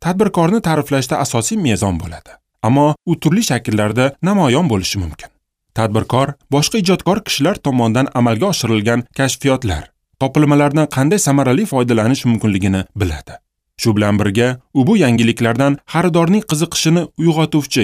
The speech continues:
yangi, ajoyib narsa ishlab chiqarish sohasida foydalanish yo'llarini topa oladi.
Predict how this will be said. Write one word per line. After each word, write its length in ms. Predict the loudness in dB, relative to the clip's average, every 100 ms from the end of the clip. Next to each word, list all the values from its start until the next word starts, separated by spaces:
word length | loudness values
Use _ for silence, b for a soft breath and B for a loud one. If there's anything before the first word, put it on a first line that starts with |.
| 2
yangi, 300 | 2 2 0 -6 _
ajoyib 380 | -2 2 2 4
narsa 280 | 2 0 -2
ishlab 320 | -2 -2 -4
chiqarish 380 | -4 -4 -4 -2
sohasida 520 | -2 -2 -4 -2 -4 -4 -2
foydalanish 540 | 0 2 2 2 2
yo'llarini 460 | 2 2 0 0 -2 -2
topa 240 | -4 -2 -4
oladi. 360 | -8 -10 -18